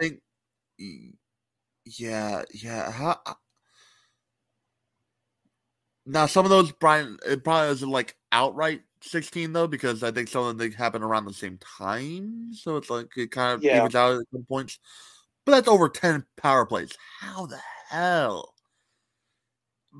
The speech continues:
Speaker 1: They did get one goal on the power play. <laughs> Blue Ridge did, but Jesus.
Speaker 2: Mm-hmm.
Speaker 1: I feel, I, the
Speaker 2: Yeah.
Speaker 1: P K unit better not have had to buy dinner that night.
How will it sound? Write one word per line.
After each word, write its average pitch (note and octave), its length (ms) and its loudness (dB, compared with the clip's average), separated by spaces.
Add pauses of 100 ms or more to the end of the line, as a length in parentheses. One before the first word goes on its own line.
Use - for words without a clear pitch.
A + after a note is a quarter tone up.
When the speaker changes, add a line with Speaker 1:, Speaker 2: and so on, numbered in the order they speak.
(220)
Speaker 1:
They E3+ 120 6
did G#3+ 120 2
get A#3+ 180 2
one A#3+ 220 2
goal C#3 320 0 (260)
on A#2+ 120 -2
the A#2 80 -4
power A2 220 0
play. A2 300 -2 (280)
<laughs> - 240 -20
Blue C3+ 320 0
Ridge A2+ 240 0
did, A#2 180 -2
but G#2 160 -6 (600)
Jesus. D#3 280 -4
Speaker 2:
Mm-hmm. D3+ 160 0 (1300)
Speaker 1:
I D3 140 0
feel, B2 240 -4 (380)
I, - 120 -4
the A#2+ 140 -14 (120)
Speaker 2:
Yeah. C3 180 6
Speaker 1:
P - 60 -4
K F3 100 2
unit C#3+ 380 -4
better C#3 240 4
not B2+ 300 4
have G#2+ 140 -6 (420)
had B2+ 240 0
to A2 60 -4
buy A2 260 2
dinner G#2+ 300 -4
that G#2 180 -8
night. G2 220 -10